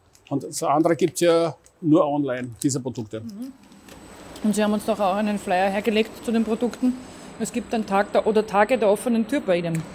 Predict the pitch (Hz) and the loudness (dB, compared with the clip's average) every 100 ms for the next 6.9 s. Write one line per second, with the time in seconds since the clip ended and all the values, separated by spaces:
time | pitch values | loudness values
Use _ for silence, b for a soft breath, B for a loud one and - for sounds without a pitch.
0 | B B - 147 185 220 196 196 170 185 | B B -4 6 10 10 10 8 10 10
1 | 196 202 190 175 170 160 - 151 190 190 | 10 10 10 10 8 6 6 6 8 6
2 | 175 170 156 165 156 180 160 175 165 277 | 8 6 8 8 10 8 8 4 2 2
3 | 151 151 151 160 - 156 - 240 202 180 | 2 2 0 4 6 6 6 6 8 6
4 | 220 185 185 175 156 151 - 170 151 151 | 4 0 0 2 2 2 0 2 2 2
5 | - 156 160 165 156 147 139 143 151 - | 2 4 6 6 6 4 6 6 4 2
6 | 131 135 139 170 175 185 - 220 | 0 2 0 -2 -6 -8 -6 -6